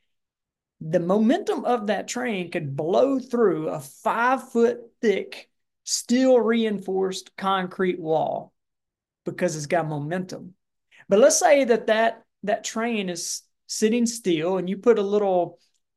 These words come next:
two-inch block in front of the drive wheels of that train.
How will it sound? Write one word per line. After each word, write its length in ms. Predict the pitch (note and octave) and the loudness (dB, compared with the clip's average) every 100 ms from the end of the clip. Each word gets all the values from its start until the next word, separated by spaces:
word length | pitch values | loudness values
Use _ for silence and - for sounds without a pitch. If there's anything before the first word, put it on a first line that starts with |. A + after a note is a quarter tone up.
| - | -16
two-inch 420 | - C#4+ C#4+ A#3 F3 | -6 -2 -2 -2 -6
block 460 | D#3 G#3 - - | -2 -2 -2 -6
in 100 | F3+ | -10
front 220 | E3+ F#3+ | -4 -2
of 100 | F3+ | -2
the 60 | D#3+ | -6
drive 520 | D3 F#3 G3 B3 A3 | -6 -2 0 0 -2
wheels 540 | F3+ E3 C#3+ C#3+ C#3 - - _ | -2 -2 -2 -6 -8 -12 -18 _
of 260 | E3+ D3+ | -8 -6
that 240 | D3+ D3+ - | -6 -6 -8
train. 640 | - E3 D3+ D3+ D3+ | -6 -6 -4 -6 -8